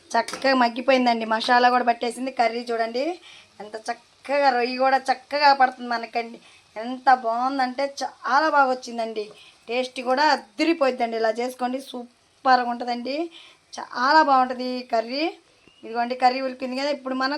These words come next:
కారం వేసుకున్నాం అండి. ఇంక అయిపోయిందండి, కారం వేసేసుకుంటే అయిపోయింది. కారం వచ్చేసి స్పూన్ ఉన్నారా అండి, మీరు మంటగా కొంచెం తక్కువ తినేవాళ్ళు తక్కువ, మేము కూడా మోయనంగా తింటాం కాబట్టి స్పూన్ ఉన్నారా.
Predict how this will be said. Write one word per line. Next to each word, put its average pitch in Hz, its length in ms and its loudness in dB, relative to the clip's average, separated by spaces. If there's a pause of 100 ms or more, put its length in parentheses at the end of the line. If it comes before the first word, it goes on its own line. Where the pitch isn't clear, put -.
(100)
కారం 294 260 4
వేసుకున్నాం 277 340 -2
అండి. 247 140 -6
ఇంక 233 140 -6
అయిపోయిందండి, 262 480 -2 (100)
కారం 254 220 0
వేసేసుకుంటే 262 520 -8 (100)
అయిపోయింది. 233 380 -8 (480)
కారం 269 300 4
వచ్చేసి 294 340 0 (200)
స్పూన్ 285 400 -2
ఉన్నారా 269 340 0
అండి, 262 200 -4 (760)
మీరు 254 200 -4 (100)
మంటగా 269 480 -4 (160)
కొంచెం 254 300 -6
తక్కువ 262 280 -6
తినేవాళ్ళు 269 380 -4
తక్కువ, 277 240 -8 (100)
మేము 262 180 -6
కూడా 262 180 -4
మోయనంగా 262 380 -4
తింటాం 247 280 -6
కాబట్టి 254 200 -2 (140)
స్పూన్ 247 340 -6
ఉన్నారా. 240 320 -2